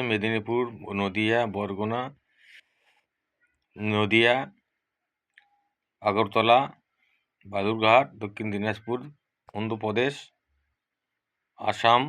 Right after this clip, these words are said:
গুয়াহাটি, আপনারা কাজগুলো করবেন।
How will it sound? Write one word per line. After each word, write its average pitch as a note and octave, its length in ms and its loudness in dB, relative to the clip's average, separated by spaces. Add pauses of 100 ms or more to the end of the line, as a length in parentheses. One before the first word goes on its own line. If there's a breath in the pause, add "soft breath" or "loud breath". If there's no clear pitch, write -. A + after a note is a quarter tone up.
(340)
গুয়াহাটি, G#2+ 400 0 (680)
আপনারা G#2 360 -4 (100)
কাজগুলো G2+ 340 -2 (140)
করবেন। G2 380 -2